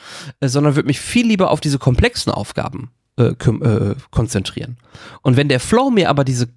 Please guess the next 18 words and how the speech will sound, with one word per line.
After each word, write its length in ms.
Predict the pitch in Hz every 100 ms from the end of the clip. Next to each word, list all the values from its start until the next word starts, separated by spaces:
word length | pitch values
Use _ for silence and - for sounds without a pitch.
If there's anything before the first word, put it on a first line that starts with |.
| _
kleinen 480 | - 285 415 339 247
Dinge 220 | 233 196
schon 200 | - 165
abnehmen 520 | 233 - 214 123 104
kann, 380 | - 98 95 - - - _ _
wie 120 | 143
zum 160 | 156 131
Beispiel 280 | 123 151 123
so 80 | 117
ein 80 |
Genehmigungsprozess 1200 | 120 104 101 117 107 101 - 113 - 113 107 101 - -
oder, 380 | 135 127 123 - - - - _
ähm, 300 | 127 117 117
auch 120 | 127
einen 100 | 123
etwas 220 | 135 131 -
komplexeren 640 | 135 131 151 202 120 104
Genehmigungsprozess, 1080 | 104 110 101 104 101 98 - 113 - 143 -